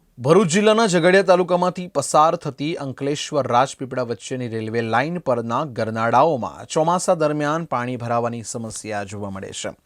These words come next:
તાલુકામાંથી પસાર થતા મુખ્ય ધોરીમાર્ગને જોડતા ગ્રામ્ય માર્ગો પર રેલવે લાઇન પર ગરનાળા બનાવવામાં આવ્યા છે.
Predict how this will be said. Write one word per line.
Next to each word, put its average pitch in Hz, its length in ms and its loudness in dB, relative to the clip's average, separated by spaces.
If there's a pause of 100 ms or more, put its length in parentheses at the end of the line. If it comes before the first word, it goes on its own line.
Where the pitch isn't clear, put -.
(540)
તાલુકામાંથી 165 600 6
પસાર 185 360 4
થતા 185 360 4
મુખ્ય 185 280 0
ધોરીમાર્ગને 160 640 4
જોડતા 151 380 0
ગ્રામ્ય 143 340 -4
માર્ગો 135 320 -4
પર 131 200 -4
રેલવે 127 260 0
લાઇન 139 360 0
પર - 280 -6
ગરનાળા 135 500 2
બનાવવામાં 104 460 -4
આવ્યા 95 200 -8
છે. 87 180 -6